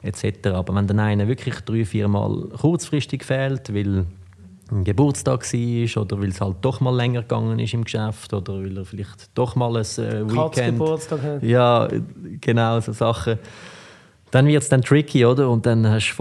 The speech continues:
Speaker 1: fünfmal verloren, jetzt habe ich das auch schon beichtet, oder? Und dann wirst du irgendwann gleich mal einen Punkt und das und in ein Lot zu bringen, ist für mich die,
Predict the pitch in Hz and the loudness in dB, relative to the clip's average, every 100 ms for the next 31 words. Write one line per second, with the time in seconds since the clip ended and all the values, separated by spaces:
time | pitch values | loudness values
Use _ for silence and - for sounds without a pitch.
0 | 117 113 110 104 107 120 147 143 120 113 | 0 2 2 2 4 4 2 0 0 0
1 | 104 101 120 123 127 131 135 - 139 - | 0 0 0 -2 -2 -2 -2 -2 -4 -4
2 | 117 120 131 127 110 104 110 107 113 107 | -2 0 0 2 2 2 0 2 0 0
3 | - 104 107 127 113 110 107 107 170 151 | -2 -2 0 2 2 4 4 4 2 4
4 | 147 147 143 - 151 151 - - 110 98 | 4 4 2 2 2 2 0 0 0 0
5 | - 117 131 147 - 131 123 113 - - | 0 2 4 2 2 0 0 -2 -8 -10
6 | - 120 113 117 120 127 - 107 107 104 | -2 0 2 0 0 -2 -6 -4 -2 -2
7 | 98 - 95 - 95 95 92 - 98 95 | -2 -4 -6 -4 -2 -2 -4 -8 -8 -6
8 | 95 | -6